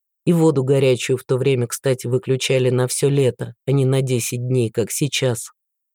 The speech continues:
«Ужас какой!» «Ужас! Но так жила вся страна, не только я. Мои родители были людьми небогатыми. Папа рабочий, мама простая уборщица. С серебра я не ел. Так что в одном вы правы.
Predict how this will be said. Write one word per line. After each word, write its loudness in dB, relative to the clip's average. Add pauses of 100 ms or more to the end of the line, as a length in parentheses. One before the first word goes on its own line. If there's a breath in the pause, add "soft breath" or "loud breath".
(280)
«Ужас 0
какой!» -2 (480)
«Ужас! -2 (360)
Но 2
так -2
жила 2
вся 0
страна, 0
не 0
только 0
я. -2 (440)
Мои 2
родители 0
были 0
людьми 0
небогатыми. 0 (320)
Папа 0
рабочий, -2
мама 0
простая -4
уборщица. -4 (460)
С -4
серебра 2
я 2
не 2
ел. -2 (720)
Так -2
что -2
в 0
одном 2
вы -2
правы. -4